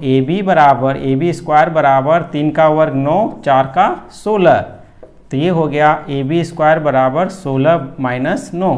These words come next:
है ना, पक्षांतर कर दिया, तो ये हो गया एबी का square बराबर, इसको घटाएंगे तो ये सात आ जाएगा,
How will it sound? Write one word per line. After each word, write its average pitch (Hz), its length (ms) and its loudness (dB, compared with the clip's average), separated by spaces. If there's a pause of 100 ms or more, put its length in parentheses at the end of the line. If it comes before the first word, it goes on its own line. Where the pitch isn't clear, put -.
है 180 140 -8
ना, 226 120 -6
पक्षांतर 135 520 -4
कर 156 180 -4
दिया, 170 260 0 (800)
तो 139 60 -2
ये 165 120 0
हो 156 140 2
गया 156 280 0 (100)
एबी 139 360 0
का 156 260 0
square 151 480 0
बराबर, 131 600 0 (400)
इसको 135 220 -4
घटाएंगे 147 500 -2
तो 170 140 -8
ये 196 420 -4
सात 139 380 0
आ 120 60 0
जाएगा, 104 420 -8